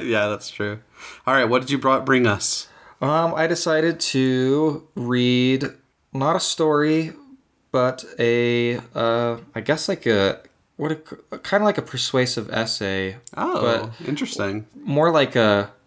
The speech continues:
Speaker 2: could I convince you
Speaker 1: Okay.
Speaker 2: essay?
Speaker 1: All right,
Speaker 2: Like, I
Speaker 1: convince
Speaker 2: don't,
Speaker 1: me.
Speaker 2: I don't
Speaker 1: What
Speaker 2: know
Speaker 1: are you
Speaker 2: how
Speaker 1: convincing me of?
Speaker 2: Oh, I think you're already sold. Um,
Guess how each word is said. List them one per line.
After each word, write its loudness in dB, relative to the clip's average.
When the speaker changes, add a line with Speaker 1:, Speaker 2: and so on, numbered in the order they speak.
Speaker 2:
could -4
I 6
convince -2
you 0
Speaker 1:
Okay. 0
Speaker 2:
essay? 2
Speaker 1:
All 2
right, 2
Speaker 2:
Like, -16
I -8
Speaker 1:
convince 2
Speaker 2:
don't, -2
Speaker 1:
me. -2
Speaker 2:
I 0
don't 2
Speaker 1:
What 2
Speaker 2:
know 2
Speaker 1:
are 2
you -2
Speaker 2:
how 2
Speaker 1:
convincing 0
me 2
of? -4
Speaker 2:
Oh, 0
I 2
think -4
you're 2
already 0
sold. -2
Um, 0